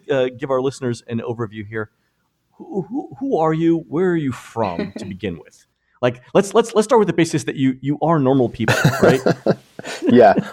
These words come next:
Speaker 3: we're not some, uh, eccentric, wealthy billionaires.
Speaker 1: So where, where are you guys from?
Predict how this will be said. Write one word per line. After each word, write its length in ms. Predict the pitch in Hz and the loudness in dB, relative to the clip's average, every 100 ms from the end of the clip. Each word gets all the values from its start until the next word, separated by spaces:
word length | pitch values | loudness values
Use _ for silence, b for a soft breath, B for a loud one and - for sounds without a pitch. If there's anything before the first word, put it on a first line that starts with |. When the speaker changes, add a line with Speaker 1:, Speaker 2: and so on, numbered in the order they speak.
| B | B
Speaker 3:
we're 140 | 120 | 6
not 340 | 117 113 - - | 8 6 4 2
some, 360 | - 113 107 | 2 4 6
uh, 280 | 104 98 98 95 | 6 6 4 4
eccentric, 580 | - - 110 101 101 - | 0 2 0 2 0 4
wealthy 260 | 101 98 95 | 2 2 0
billionaires. 680 | 95 92 85 78 80 - - _ | 2 2 2 0 -4 -8 -18 _
Speaker 1:
So 100 | - | 2
where, 180 | 175 202 | 4 4
where 80 | 185 | 4
are 40 | |
you 40 | 220 | 4
guys 140 | 185 | 2
from? 240 | - 107 | 0 -2